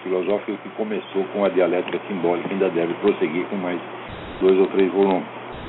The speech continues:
Então, sábado, sete de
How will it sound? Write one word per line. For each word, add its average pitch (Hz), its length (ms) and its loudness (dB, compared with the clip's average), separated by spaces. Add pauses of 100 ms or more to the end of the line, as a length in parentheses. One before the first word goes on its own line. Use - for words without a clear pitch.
(880)
Então, 98 400 2 (160)
sábado, 143 540 2 (1120)
sete 113 300 -2
de 87 180 -8